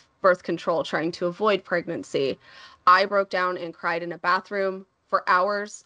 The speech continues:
I was miserable about it. I did not wanna have a baby. I was going to college. I knew it was gonna destroy a lot of what I was planning for my future and for what I wanted to do with my life, and it did hold me back.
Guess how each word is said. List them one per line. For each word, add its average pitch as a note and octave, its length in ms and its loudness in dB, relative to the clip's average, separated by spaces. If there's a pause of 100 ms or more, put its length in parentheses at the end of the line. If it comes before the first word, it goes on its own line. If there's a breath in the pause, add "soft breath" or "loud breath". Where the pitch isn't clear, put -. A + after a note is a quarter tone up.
I F3+ 200 4
was F3 360 -6
miserable F#3+ 540 -4
about F#3+ 280 4
it. F#3 220 2
I F#3 100 -2
did E3+ 240 -6
not F3+ 300 2
wanna F#3 140 -2
have F#3 200 -2
a F3+ 60 -4
baby. F3 520 -6 (240 soft breath)
I E3+ 100 -2
was E3+ 120 -4
going E3+ 220 0
to F3+ 60 -8
college. G#3 580 2
I F#3 100 -2
knew F3+ 120 -4
it - 40 -4
was - 100 -14
gonna F3 160 -8
destroy F3+ 640 0
a F#3 80 -2
lot F3+ 220 2
of F3 220 -2
what F3 200 0
I F3 100 0
was E3 320 -6 (140)
planning F#3 400 -2
for F3 220 -6
my E3+ 200 -8
future A3+ 560 2
and F3 200 -2
for E3+ 200 -4
what E3+ 300 -4 (340 soft breath)
I F3 120 2
wanted D#3+ 240 -2
to - 80 -12
do G3+ 160 -2
with G3 140 0
my F#3+ 100 4
life, F#3 280 4
and G3+ 120 2
it - 160 -4
did F3+ 180 4
hold F3 280 0
me E3+ 120 -4
back. - 360 -6